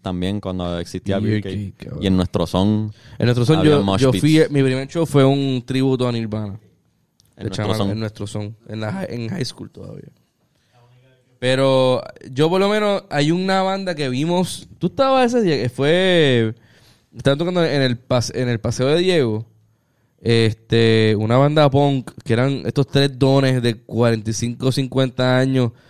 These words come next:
Speaker 2: que se nota que nunca dejaron de ser punkos de su época.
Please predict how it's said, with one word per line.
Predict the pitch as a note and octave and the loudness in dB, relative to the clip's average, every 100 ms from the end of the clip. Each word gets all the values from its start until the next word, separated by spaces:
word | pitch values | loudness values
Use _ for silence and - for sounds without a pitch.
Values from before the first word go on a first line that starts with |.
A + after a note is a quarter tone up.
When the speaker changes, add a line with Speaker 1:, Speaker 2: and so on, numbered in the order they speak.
| - _ _ _ _ _ - | -20 _ _ _ _ _ 0
Speaker 2:
que | C#3+ | 0
se | C#3 | 2
nota | C#3+ E3 | 2 2
que | E3 | 2
nunca | C#3 C#3 D3+ D#3+ E3+ | 2 2 2 2 4
dejaron | D#3+ D3 D#3 D#3+ | 4 4 4 4
de | D#3 D3 | 2 2
ser | D#3 D3+ C#3+ | 2 2 0
punkos | - D3 D3 C#3 C3+ B2 - - - - - | 0 0 0 -2 -4 -4 -12 -16 -16 -18 -4
de | C3 | 0
su | C3+ D3 | 4 6
época. | D3 C3 A2 G#2+ | 6 4 2 0